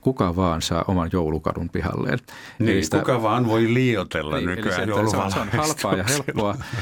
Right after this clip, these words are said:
Speaker 1: eli, eli siis saa aivan tuhlailla
Speaker 2: Mm.
Speaker 1: sitä valoa. Eli tavallaan se, se, että se on vain yksinkertaisesti muuttunut mahdolliseksi. Ja sitten tietysti se on saatu esikuvia maailmalta, mutta et se on yksinkertaisesti nykyaikana ihmisillä varaa ja mahdollisuus siihen.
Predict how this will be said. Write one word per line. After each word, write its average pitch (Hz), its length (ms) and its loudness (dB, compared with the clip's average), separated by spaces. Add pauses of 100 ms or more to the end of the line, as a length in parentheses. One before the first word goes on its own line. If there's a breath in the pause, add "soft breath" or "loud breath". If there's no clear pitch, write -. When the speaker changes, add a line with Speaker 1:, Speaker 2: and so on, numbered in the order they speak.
(160 loud breath)
Speaker 1:
eli, 98 240 2
eli 98 120 2
siis 95 220 -2
saa 104 260 -2
aivan 110 420 0 (400)
tuhlailla 90 460 2
Speaker 2:
Mm. 85 40 0
Speaker 1:
sitä 92 220 -4
valoa. 92 360 2 (480 loud breath)
Eli 87 180 2
tavallaan 110 380 0
se, - 100 -2
se, 120 180 0
että 110 160 -2
se 120 120 0
on 95 60 0
vain 107 100 2
yksinkertaisesti - 280 -4
muuttunut 139 360 -2
mahdolliseksi. - 800 -2 (500 loud breath)
Ja 95 60 4
sitten 113 120 2
tietysti 120 220 0
se 85 140 -2
on 82 60 -4
saatu 98 240 0
esikuvia 95 480 2
maailmalta, 92 440 2
mutta 90 180 0
et 95 60 0
se 131 120 0
on 85 100 -2
yksinkertaisesti 107 340 -2 (400 loud breath)
nykyaikana 107 520 2
ihmisillä 117 440 0
varaa 104 340 2
ja 85 80 0
mahdollisuus 87 560 -2
siihen. 85 240 -2